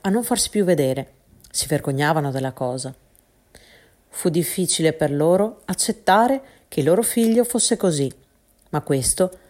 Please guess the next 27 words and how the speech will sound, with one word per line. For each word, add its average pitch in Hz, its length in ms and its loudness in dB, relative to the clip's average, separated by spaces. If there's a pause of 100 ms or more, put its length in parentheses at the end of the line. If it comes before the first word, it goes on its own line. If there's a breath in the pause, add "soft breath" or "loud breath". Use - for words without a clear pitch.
(240 loud breath)
insegnò 202 420 2
loro 180 240 6
a 220 100 6
mettere 196 300 2
da 156 100 4
parte 202 380 0
il 220 80 4
loro 180 200 2
falso 196 460 0
perfezionismo, 147 920 -2 (360)
ad 151 120 0
uscire 202 380 4
dal 165 160 2
dover 165 220 2
essere 165 320 2
modello 139 420 0
per 139 160 -2
gli 139 100 -2
altri 139 460 -2 (340 loud breath)
e 196 140 0
tornarono 180 640 2
a 208 100 0
ridere, 147 500 -2 (260 soft breath)
scherzare 131 840 -2 (1120 loud breath)
e 170 120 2
ad 160 80 4
essere 190 480 0